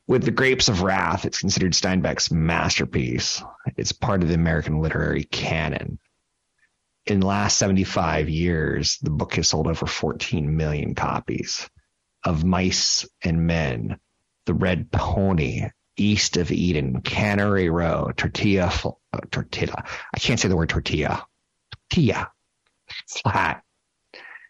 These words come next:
Short stories, uh, galore. Um, my s-, eighth grade son is writing, uh,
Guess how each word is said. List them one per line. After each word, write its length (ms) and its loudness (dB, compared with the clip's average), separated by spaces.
Short 400 4
stories, 840 2
uh, 420 -2
galore. 880 2
Um, 600 0
my 340 2
s-, 920 -2
eighth 240 2
grade 240 0
son 320 0
is 260 0
writing, 680 2
uh, 120 -6